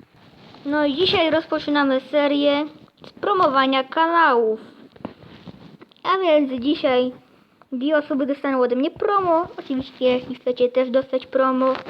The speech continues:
no to napiszcie w komentarzu hashtag promo oraz zasubskrybujcie,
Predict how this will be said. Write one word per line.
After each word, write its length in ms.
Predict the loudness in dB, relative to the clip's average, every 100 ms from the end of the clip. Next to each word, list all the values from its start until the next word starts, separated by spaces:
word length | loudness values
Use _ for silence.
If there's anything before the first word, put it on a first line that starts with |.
| -12 -12 -14 -20 _ _ _
no 60 | -12 -6
to 160 | -2 0
napiszcie 400 | 0 -2 -4 -6
w 60 |
komentarzu 580 | -4 -2 -2 -2 -4 -6
hashtag 480 | -4 -6 -4 -8 -8
promo 420 | -4 -4 -2 -4 -6 -20 _ _ -4
oraz 360 | 0 2 0
zasubskrybujcie, 1200 | -2 -6 -10 -10 -8 -6 -4 -4 -4 -4 -2 -4